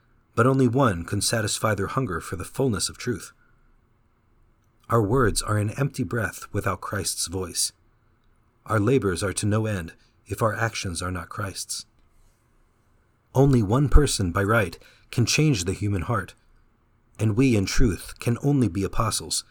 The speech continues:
when Christ is the one who moves our hand.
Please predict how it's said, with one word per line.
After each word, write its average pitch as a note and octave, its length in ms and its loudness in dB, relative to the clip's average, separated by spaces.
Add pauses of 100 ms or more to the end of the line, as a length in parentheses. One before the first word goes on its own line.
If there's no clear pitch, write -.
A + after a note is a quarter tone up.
(360)
when G#2+ 140 2
Christ - 560 -2 (140)
is G#2+ 160 -2
the G#2+ 100 0
one G2 440 -4
who G#2+ 140 0
moves G2 380 0
our E2+ 120 -6
hand. F2 380 -10